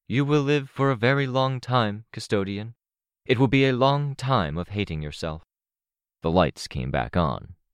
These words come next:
red-tinted emergency lighting. Contessa now stood in the water that had been electrified before.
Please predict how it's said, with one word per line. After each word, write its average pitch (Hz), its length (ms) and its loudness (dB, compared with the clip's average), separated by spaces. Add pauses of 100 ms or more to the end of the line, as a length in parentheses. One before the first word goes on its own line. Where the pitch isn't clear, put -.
(120)
red-tinted 78 800 0
emergency 73 560 -4
lighting. 64 420 -8 (560)
Contessa 120 480 2
now 85 240 2
stood 92 380 2
in 80 100 0
the 78 100 -2
water 78 440 2
that 71 160 -6
had 80 160 -4
been 78 180 -2
electrified 78 680 -4
before. 82 520 -4